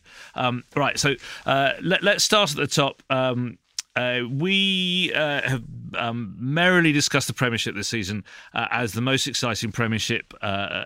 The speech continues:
uh, of all time since it started. Uh,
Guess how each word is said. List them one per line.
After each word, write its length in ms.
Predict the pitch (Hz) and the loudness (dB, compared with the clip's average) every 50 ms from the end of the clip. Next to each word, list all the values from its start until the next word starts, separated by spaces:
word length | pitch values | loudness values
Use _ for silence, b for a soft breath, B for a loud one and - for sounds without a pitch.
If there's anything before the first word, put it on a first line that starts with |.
| - | -6
uh, 260 | - 117 107 107 104 101 98 92 - - _ - | -6 -6 -4 -4 -4 -6 -6 -8 -10 -14 _ -8
of 140 | - 117 107 | -6 -2 0
all 160 | 143 143 135 | 0 2 2
time 480 | - - 127 107 98 95 92 90 98 - B B B | 2 2 2 2 2 2 0 0 -2 -6 B B B
since 240 | B - 151 151 120 | B -4 -2 -2 -2
it 80 | 127 117 | -2 -2
started. 560 | - - 139 127 117 107 - 120 117 104 - B B B B B | 0 0 2 2 2 0 0 0 -2 -2 -4 B B B B B
Uh, 220 | 117 117 117 117 | -6 -4 -4 -6